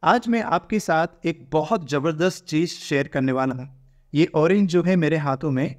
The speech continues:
इसने मेरे लाइफ में बहुत सारी चीज़ें सिखाई हैं। उनमें से एक वैल्यूएबल लेसन मैं आज आपको शेयर कर रहा हूँ। अगर मैं इस ऑरेंज को निचोड़ूँ, इसे दबाऊँ, तो इस ऑरेंज में से क्या बाहर निकल के आएगा?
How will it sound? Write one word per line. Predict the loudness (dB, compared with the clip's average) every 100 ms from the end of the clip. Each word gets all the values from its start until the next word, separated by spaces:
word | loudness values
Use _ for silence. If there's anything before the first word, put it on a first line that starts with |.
| -10 -6
इसने | -2 0
मेरे | 2 2 2
लाइफ | 2 0 0
में | -2 -2
बहुत | -4 -2 -2
सारी | 0 0 0
चीज़ें | 0 -2 0
सिखाई | -2 -4 -4 -2 -2
हैं। | -4 -10 _ _ _
उनमें | -2 2 2
से | 2 2
एक | 4 2
वैल्यूएबल | 2 2 2 0 0
लेसन | 0 0 -2 -4
मैं | 0 -2 0
आज | -2 0
आपको | -2 -2 -8
शेयर | -6 -4 -4
कर | -4 -4
रहा | -4
हूँ। | -6 -10 -16 _ _ _ _
अगर | -2 2 4
मैं | 4 2 0
इस | -2 -2
ऑरेंज | 0 0 0 0
को | 0
निचोड़ूँ, | 2 0 0 0 0 -4
इसे | -8 -4 -2
दबाऊँ, | -2 -2 -2 -2 -8 -16 _
तो | -4
इस | -2 -6 -4
ऑरेंज | 0 2 2 0
में | -2
से | -2 -4
क्या | -4 0 2
बाहर | 2 0 0
निकल | 0 0 -2
के | -2
आएगा? | -4 -4 -10